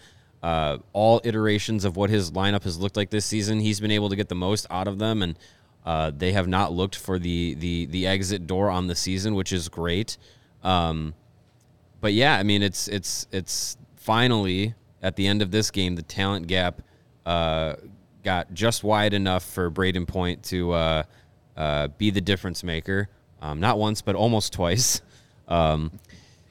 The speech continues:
but yeah, it's, it's, this is the kind of loss that, that you kinda hope for. It's, at this point of the season, it's, it's entertaining. You see, you see guys making, uh, you know, small impacts in the game,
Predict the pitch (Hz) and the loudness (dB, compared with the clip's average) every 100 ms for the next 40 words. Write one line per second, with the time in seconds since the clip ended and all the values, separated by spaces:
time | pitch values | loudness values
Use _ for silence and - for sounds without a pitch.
0 | - 117 156 139 110 101 117 104 - 117 | 2 6 6 6 4 0 -2 -2 -2 -2
1 | 110 120 117 123 120 113 117 117 - 113 | 0 2 2 4 4 6 6 6 4 2
2 | 101 107 101 101 120 110 107 120 - 87 | 2 -2 0 0 2 2 4 2 2 0
3 | 80 80 - - 95 87 95 87 95 - | 2 -2 -4 -6 -6 -6 -6 -4 -6 -2
4 | 95 87 82 90 80 78 78 - 90 - | -2 0 -2 -2 -2 -4 -4 -8 -8 -2
5 | 104 110 - 104 104 117 120 117 _ _ | 0 0 0 -2 0 -2 -4 -6 _ _
6 | - 98 - - 107 107 104 _ 101 101 | -6 -2 0 2 4 4 0 _ -4 -2
7 | - 110 104 101 104 101 98 98 104 101 | 0 0 2 2 2 0 0 -2 0 0
8 | 98 92 - _ - 90 87 85 82 80 | -2 -4 -14 _ -6 0 2 2 2 -2
9 | 78 - 98 92 - - 101 104 98 101 | -4 -2 0 0 -2 0 4 4 2 0
10 | 107 101 - 107 98 87 87 98 110 | 2 0 0 -2 -2 0 0 0 -2